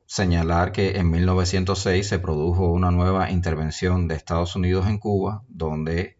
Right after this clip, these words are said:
eh, un gobernador civil fue designado para regir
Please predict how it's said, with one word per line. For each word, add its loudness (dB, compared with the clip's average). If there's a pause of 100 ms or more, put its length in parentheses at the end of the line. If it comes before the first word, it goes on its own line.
(160)
eh, -6
un 0
gobernador 4
civil 0
fue -2
designado -2
para -2
regir -6